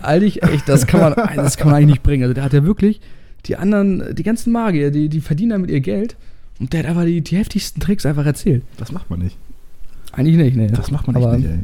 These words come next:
Speaker 1: er hat's gemacht, ey.
Speaker 2: Was ein ehrenloser Typ. Danach lief immer Masopulami. Kennst du den noch?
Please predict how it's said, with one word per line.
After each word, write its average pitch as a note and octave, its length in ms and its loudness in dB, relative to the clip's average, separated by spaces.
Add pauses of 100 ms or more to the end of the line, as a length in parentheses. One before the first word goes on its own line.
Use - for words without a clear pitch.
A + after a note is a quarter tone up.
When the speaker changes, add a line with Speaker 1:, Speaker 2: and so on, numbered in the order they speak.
(120)
Speaker 1:
er A2+ 120 -2
hat's - 160 -4
gemacht, E3 280 0
ey. A2+ 140 -2 (100)
Speaker 2:
Was - 160 -2
ein A#2+ 100 2
ehrenloser C3 360 4
Typ. A#2+ 200 -6 (340)
Danach C#3 240 2
lief F3 160 -2
immer D3+ 160 2
Masopulami. C3+ 800 2
Kennst A#2 240 -4
du - 20 -6
den A#2+ 120 0
noch? D#3+ 140 0